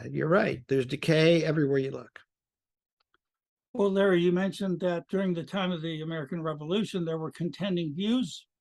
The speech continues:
Speaker 2: of human nature. In other words, what a human being is and how, how he ought to rule himself or be ruled. How would you describe those different views of human nature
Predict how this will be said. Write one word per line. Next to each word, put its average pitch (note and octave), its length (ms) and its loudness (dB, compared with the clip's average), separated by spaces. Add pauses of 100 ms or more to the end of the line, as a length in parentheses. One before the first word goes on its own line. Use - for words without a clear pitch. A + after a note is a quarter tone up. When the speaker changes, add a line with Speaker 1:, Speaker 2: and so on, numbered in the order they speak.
Speaker 2:
of D#3 240 -6
human F3 320 -2
nature. G3+ 480 -4 (540)
In E3 100 -6
other D#3+ 240 -2
words, D3 320 -4 (260)
what D#3+ 180 -2
a C3+ 40 -2
human D#3+ 440 -4
being D3 340 -4
is D#3+ 360 -4
and C3 180 -4
how, C#3+ 380 -4 (720)
how D#3+ 200 -6
he D#3 100 -8
ought D#3+ 220 -6
to C#3+ 100 -4
rule E3+ 360 0
himself D#3+ 640 -4 (280)
or C3+ 400 -8 (440)
be F#3+ 180 0
ruled. D3 540 -2 (1120)
How A#3+ 260 0
would A3+ 180 2
you G3+ 120 -2
describe F#3+ 680 -2
those E3+ 260 -2
different F3 320 -6
views F3 280 -2
of C#3+ 120 -8
human E3+ 260 -4
nature D#3+ 360 -8